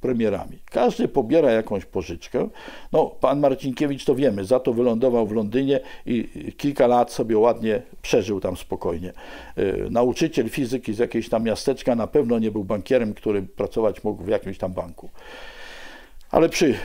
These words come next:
takich napiwkach to, to jest zupełnie możliwe. To samo się obecnie dzieje, że każdy rząd zawi-, podejmuje pożyczkę, mimo że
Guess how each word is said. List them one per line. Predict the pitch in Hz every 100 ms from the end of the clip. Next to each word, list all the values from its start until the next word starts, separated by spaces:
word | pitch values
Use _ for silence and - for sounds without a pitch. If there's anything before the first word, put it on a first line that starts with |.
| - - -
takich | 101 - 120 90 - - - - - - - - - - -
napiwkach | 127 - 160 - 143 123
to, | 123 113
to | 113 110 104
jest | 113 107
zupełnie | 117 110 104
możliwe. | 101 87 85 - - - - - - - - - - - - - - -
To | 139
samo | - 165 185
się | - 151
obecnie | 127 123 - 120
dzieje, | 107 117 135 - - - - -
że | 117 127 - - - - - -
każdy | 160 196 131 135
rząd | 117 147 117 90
zawi-, | 113 107 - - - - -
podejmuje | 147 120 127 156 127
pożyczkę, | - 107 95 - - 131 196 - - - -
mimo | 156 151
że | 120 117